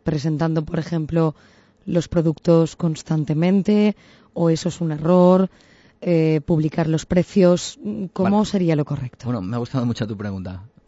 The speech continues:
Speaker 2: ¿eh? <laughs> La típica frase. <laughs> Está muy bien. Vale, lo que tú como acabas de comentar es la filosofía de teníamos un modelo de venta, eso, eso es lo que hace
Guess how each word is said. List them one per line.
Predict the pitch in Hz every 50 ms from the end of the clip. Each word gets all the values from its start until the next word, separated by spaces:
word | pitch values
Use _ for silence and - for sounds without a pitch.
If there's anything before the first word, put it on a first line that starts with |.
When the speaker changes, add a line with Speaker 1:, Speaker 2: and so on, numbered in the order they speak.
| - -
Speaker 2:
¿eh? | 92 117 135 - -
<laughs> | - -
La | - 95
típica | 95 - 113 113 101 104
frase. | - - 113 101 - - 139 107 - - _ - - -
<laughs> | _ - - - - _
Está | - 107 - 117
muy | 117 113 110
bien. | 107 104 95 92 - - _ _ _ _ -
Vale, | - 113 107 101 -
lo | 120 127
que | 120 - 113
tú | - 160
como | 190 180
acabas | 165 151 120 107 104
de | 98 101
comentar | 101 107 104 104 101 101 - 165 - 269 - _ _ _ _ _ _ _
es | - 123 123 110 - - - _ _ _ _ -
la | 120 113 117 110
filosofía | - - 120 110 107 101 - 120 104 - - 160 165 190 220 269 - _ _ _ _ _ _
de | - 123 110 117 113 107 98 - _ _ _ _ _ _ _ _ _ _ _ _
teníamos | - 123 127 139 143 147 143 131
un | 151 147
modelo | 143 139 135 135 135 139 139
de | 139 143
venta, | 143 160 175 185 180 - 185 285 - _ _ _ _ _ _
eso, | - - - 170 -
eso | - -
es | 160
lo | 156
que | 151 139
hace | 123 - 127 113